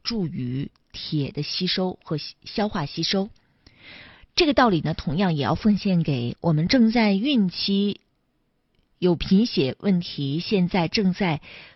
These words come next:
口服，比如说像补铁剂呀，还有就是像，呃，通过食疗的方法，呃，来进行补铁的准妈妈们。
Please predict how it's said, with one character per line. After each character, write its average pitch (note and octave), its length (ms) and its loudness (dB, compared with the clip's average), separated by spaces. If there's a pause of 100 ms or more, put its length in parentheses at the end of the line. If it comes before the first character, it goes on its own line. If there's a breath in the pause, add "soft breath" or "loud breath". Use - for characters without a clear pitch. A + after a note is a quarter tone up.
口 D#3 280 2
服， D3 420 0
比 D3+ 140 -2
如 C3+ 180 0
说 D3+ 340 0 (280 loud breath)
像 D3 640 -2
补 E3+ 100 0
铁 C#3 220 -4
剂 F#3 260 -2
呀， D3 380 0 (240 loud breath)
还 D#3 180 0
有 D#3 300 0
就 C#3 160 -4
是 - 440 -6
像， - 400 -4 (120)
呃， - 280 -12
通 G#3+ 200 2
过 D#3+ 260 4
食 - 160 -4
疗 D#3 160 2
的 E3+ 80 0
方 E3+ 240 2
法， - 260 -4 (920 loud breath)
呃， D#3 200 0
来 E3 320 2
进 F#3 300 4
行 D#3+ 640 -2
补 D#3 160 0
铁 D#3 340 -4
的 D3 340 -2
准 E3 200 2
妈 G3+ 300 2
妈 G#3 120 4
们。 D3 160 -2